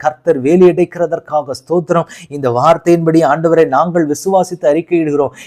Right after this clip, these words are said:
இனி எங்கள் வாழ்க்கையில எகிப்தியர்களை பார்க்க போவது கிடையாது. இன்றைக்கு பார்த்தது இன்றோடு முடிகிறது தகப்பனே. இனி எங்க வாழ்க்கையில சந்தோஷத்தையும் மகிழ்ச்சியையும் நாங்கள் காண போகிறோம். கர்த்தர் அதை எங்களுக்கு கொடுத்து நீர் எங்களை மகிழ பண்ண போகிற தயவுக்காக உமக்கு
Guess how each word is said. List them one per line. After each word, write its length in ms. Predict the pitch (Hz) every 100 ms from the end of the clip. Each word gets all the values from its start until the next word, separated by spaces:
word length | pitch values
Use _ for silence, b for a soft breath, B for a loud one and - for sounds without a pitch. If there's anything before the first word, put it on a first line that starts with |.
| B 139
இனி 140 | 180 180
எங்கள் 220 | 165 165 139
வாழ்க்கையில 380 | 180 180 175 156
எகிப்தியர்களை 280 | 143 180 180 175 170 160 -
பார்க்க 260 | 165 175 185 175
போவது 260 | 170 160 156
கிடையாது. 360 | 151 156 135 127 B B 135
இன்றைக்கு 400 | 175 185 180 165 -
பார்த்தது 340 | 160 185 190 165
இன்றோடு 400 | 151 165 196 202 196
முடிகிறது 420 | 175 180 180 160 156
தகப்பனே. 340 | 139 139 131 120 B B 135
இனி 100 | 156 160
எங்க 140 | 147
வாழ்க்கையில 380 | 147 175 175 170 -
சந்தோஷத்தையும் 640 | 160 180 175 156 170 156 135
மகிழ்ச்சியையும் 480 | 175 180 185 180
நாங்கள் 240 | 170 151 139
காண 200 | 143 143 131
போகிறோம். 320 | 127 120 120 b b b 156
கர்த்தர் 340 | - - 165
அதை 160 | 147 175 170
எங்களுக்கு 300 | 170 156 151 156
கொடுத்து 320 | 170 175 143 127 B -
நீர் 200 | 160 185 180
எங்களை 200 | 160 139
மகிழ 200 | 135 196 202
பண்ண 180 | 196 190 190
போகிற 240 | 170 156 117
தயவுக்காக 540 | 135 185 185 185 170 151
உமக்கு 260 | 131 131